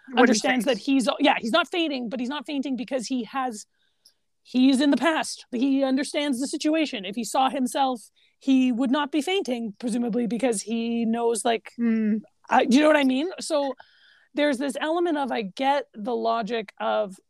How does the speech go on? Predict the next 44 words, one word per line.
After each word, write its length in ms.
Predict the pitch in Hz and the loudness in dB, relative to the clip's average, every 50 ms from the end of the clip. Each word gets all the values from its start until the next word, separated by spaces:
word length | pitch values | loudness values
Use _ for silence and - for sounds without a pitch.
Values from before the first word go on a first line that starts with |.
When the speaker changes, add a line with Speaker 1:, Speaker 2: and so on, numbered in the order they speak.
| _ _ - | _ _ -16
Speaker 2:
she'd 340 | - - - - 262 233 | -12 -8 -6 -4 -4 -4
have 240 | 208 226 311 311 277 | -4 -4 -4 -4 -4
shock 460 | - - - 427 392 320 269 254 - - - | -2 0 4 6 6 6 6 4 0 -6 -10
and 120 | 240 233 | -10 -10
pass 320 | 202 - 254 247 240 - - | -8 -6 -6 -6 -4 -4 -4
out. 240 | 247 202 160 - - _ - | -4 -4 -6 -10 -14 _ -10
And 100 | 226 233 | -8 -8
then 120 | 240 233 | -6 -6
we 100 | 233 233 | -6 -6
never 240 | 226 247 269 285 330 | -4 -4 -2 -2 -4
see 240 | - - 359 339 320 | -4 -4 -4 -2 -2
anyone 260 | 302 285 277 262 247 | -2 -2 -2 -2 -2
else 180 | 247 247 262 - | -2 -2 -4 -2
passing 360 | - 294 262 262 - 269 254 | -2 -2 -2 -2 -2 -4 -6
out 160 | 247 240 226 | -4 -4 -4
or 80 | 226 226 | -4 -6
in 100 | 226 226 | -6 -8
it, 140 | 220 - 233 | -8 -6 -4
that 200 | 226 233 226 220 - | -2 -2 -2 -4 -4
opportunity 800 | 220 233 247 - - 254 - - 285 254 240 247 208 240 208 - - - 233 | -4 -6 -4 -4 -6 -6 -6 -6 -6 -4 -4 -4 -4 -6 -8 -10 -14 -10 -6
arising 600 | 240 233 233 214 233 226 233 240 214 240 226 202 | -4 -2 -2 0 0 0 0 0 0 -2 -6 -4
for 100 | - 254 226 | -4 -4 -4
the 200 | 180 208 190 202 | -2 -4 -4 -2
men 500 | 196 190 196 175 175 214 247 277 302 311 | -2 -2 -2 -2 -2 0 2 2 2 2
in 140 | - 320 302 | 2 2 2
the 80 | 320 320 | 2 2
circumstances. 880 | - 349 349 302 - 349 330 - - 349 349 339 - - 226 226 226 220 | 0 -2 -2 0 0 0 0 0 0 0 0 0 2 2 4 4 4 4
Speaker 1:
No. 320 | 220 214 214 208 208 208 - | 4 4 4 2 2 -2 -4
So 160 | - - 294 | 0 2 4
it 60 | 277 | 6
Speaker 2:
which 100 | 277 285 | 6 6
Speaker 1:
just 100 | 339 - | 4 4
becomes 260 | 403 302 294 - 285 277 | 4 6 6 6 4 2
Speaker 2:
then 180 | 277 277 285 | 0 0 0
Speaker 1:
very 320 | 277 269 269 269 269 262 214 | 0 0 0 -2 -2 -6 -12
gendered 640 | 180 - 180 208 196 190 196 190 180 175 175 180 190 | -14 -16 -16 -14 -14 -14 -16 -16 -16 -16 -16 -16 -14
as 160 | 202 220 214 202 | -12 -12 -12 -12
a 40 | 196 | -12
result 460 | 196 196 202 - 202 180 175 185 - | -12 -12 -10 -8 -8 -8 -10 -10 -12
of 120 | 220 208 | -14 -14
she's 300 | - - - 262 262 233 202 233 262 196 - _ | -14 -10 -8 -8 -6 -6 -6 -6 -6 -8 -10 _
<clears throat> 100 | _ _ | _ _
a 80 | - 220 | -10 -10
girl 800 | 202 - - 339 339 339 330 330 320 320 320 320 311 311 285 | -6 -4 0 2 4 6 6 6 6 4 4 0 -2 -6 -8